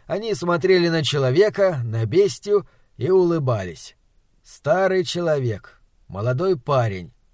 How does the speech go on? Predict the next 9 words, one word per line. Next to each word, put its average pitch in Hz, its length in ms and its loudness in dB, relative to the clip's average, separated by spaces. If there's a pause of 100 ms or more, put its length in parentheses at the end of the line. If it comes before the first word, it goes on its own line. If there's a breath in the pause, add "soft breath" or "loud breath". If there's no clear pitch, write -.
(160)
урианин, 131 840 0 (360)
какая-то 147 560 -2
женщина. 113 640 -6 (680)
Один 180 400 -4
вопрос 170 520 2
не 165 160 -2
давал 175 400 4
Корсону 160 560 0
покоя. 143 640 0